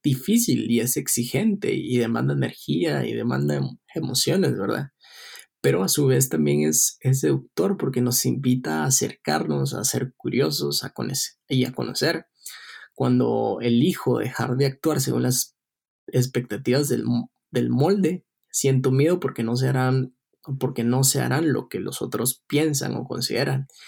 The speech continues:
Y también porque esta ruptura me invita a preguntarme quién soy, qué quiero, cuáles son mis sueños, mis deseos, qué siento y qué necesito. Y qué importante y qué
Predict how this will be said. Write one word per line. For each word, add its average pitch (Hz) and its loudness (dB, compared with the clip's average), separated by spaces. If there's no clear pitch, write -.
Y - 2
también 69 2
porque - 0
esta 127 2
ruptura 135 0
me 139 2
invita 135 -2
a 131 -8
preguntarme 123 -2
quién 120 2
soy, 135 2
qué - -6
quiero, 131 2
cuáles 120 0
son 127 -2
mis 135 -6
sueños, 131 0
mis 123 2
deseos, 143 0
qué - -2
siento 139 0
y - -10
qué - -6
necesito. - -4
Y 135 -6
qué 139 0
importante 151 -4
y - -10
qué 135 0